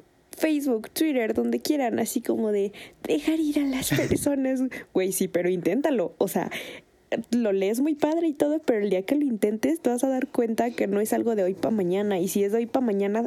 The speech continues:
Speaker 1: qué chido, porque entonces tú puedes soltarlo, ¿no? Pero hay muchas personas que no pueden. Entonces, también ahí, pues, no hay que presionarnos, o sea, creo que ya lo habíamos dicho en lo de saludablemente, o sea, cada quien lleva su propio proceso
Speaker 2: Y su
Speaker 1: y
Speaker 2: historia.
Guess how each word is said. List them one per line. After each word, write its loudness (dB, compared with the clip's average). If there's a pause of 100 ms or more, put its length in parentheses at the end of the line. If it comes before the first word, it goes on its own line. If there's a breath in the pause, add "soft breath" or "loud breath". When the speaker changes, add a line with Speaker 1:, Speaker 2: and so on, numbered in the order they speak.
Speaker 1:
qué 2
chido, 0
porque -2
entonces -2 (120)
tú 0
puedes 0
soltarlo, 0
¿no? -2
Pero 0
hay 0
muchas 0
personas 0
que 0
no 0
pueden. 0 (400 loud breath)
Entonces, 0 (400 loud breath)
también 0
ahí, 0 (140)
pues, 2
no 0
hay -2
que 0
presionarnos, 0
o 0
sea, -2 (840 loud breath)
creo 0
que 0
ya 2
lo 0
habíamos 0
dicho 0
en 0
lo 0
de 0
saludablemente, 0
o -8
sea, -6
cada -2
quien -2
lleva 0
su -2
propio -2
proceso -2
Speaker 2:
Y 2
su 0
Speaker 1:
y 0
Speaker 2:
historia. 0